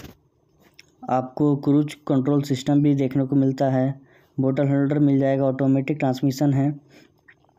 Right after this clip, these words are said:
इसमें आप दोस्तों देख सकते हैं इस गाड़ी का आपको बी एस सिक्स फेज टू ये गाड़ी है।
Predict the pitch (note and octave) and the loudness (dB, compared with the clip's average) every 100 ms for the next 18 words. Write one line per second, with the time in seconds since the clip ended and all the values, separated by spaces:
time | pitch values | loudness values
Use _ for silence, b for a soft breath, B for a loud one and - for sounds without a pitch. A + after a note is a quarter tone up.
0 | _ D#3+ D3 D#3+ D#3+ D3+ D3 C#3 C#3 C#3 | _ -2 0 2 2 2 0 0 -2 -2
1 | D#3+ D#3+ D#3+ b b b b C#3+ D3 D3 | 0 0 -4 b b b b -4 -2 -2
2 | D3+ D3 D#3 D3+ D3 C#3+ C#3 D3 D3 C#3 | -6 -4 0 2 2 2 2 0 0 0
3 | C#3 D3 D3 D3+ D#3+ _ b b b _ | -2 -2 0 0 -4 _ b b b _
4 | C3 C#3 D3 D3 E3 D3 - D3+ D3+ D3+ | 0 2 2 0 -4 -6 -4 -2 -2 0
5 | D3 C#3+ C#3+ C3+ C#3 C3+ C#3 D3 | 2 2 2 0 2 2 0 -4